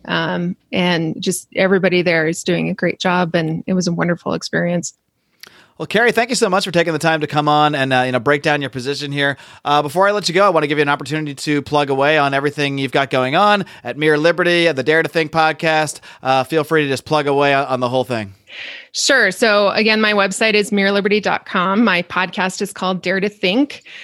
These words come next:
Speaker 1: Uh, um, and you can find that all at, at mere liberty dot com. Uh, I have articles. I'm also a contributor at the Libertarian Christian Institute.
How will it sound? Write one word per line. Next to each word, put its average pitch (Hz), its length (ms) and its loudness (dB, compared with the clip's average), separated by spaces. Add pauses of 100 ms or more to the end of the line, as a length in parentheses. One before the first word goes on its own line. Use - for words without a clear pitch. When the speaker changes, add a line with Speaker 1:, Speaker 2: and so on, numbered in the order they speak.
(220)
Speaker 1:
Uh, 262 240 -2
um, 202 600 2
and 196 500 0
you 208 220 -2
can 220 140 0
find 202 280 0
that 190 180 2
all 185 220 2
at, 180 240 -2
at 190 240 -4 (140)
mere 196 200 0
liberty 190 300 -2
dot 180 240 -4
com. 175 380 -2
Uh, 196 40 -6 (380)
I 185 40 -2
have 190 220 0
articles. 202 680 0
I'm 185 180 0
also 190 220 -2
a 190 40 -2
contributor 185 560 0
at 180 120 -2
the 180 100 -6
Libertarian 180 480 -2
Christian 180 400 -4
Institute. 202 680 0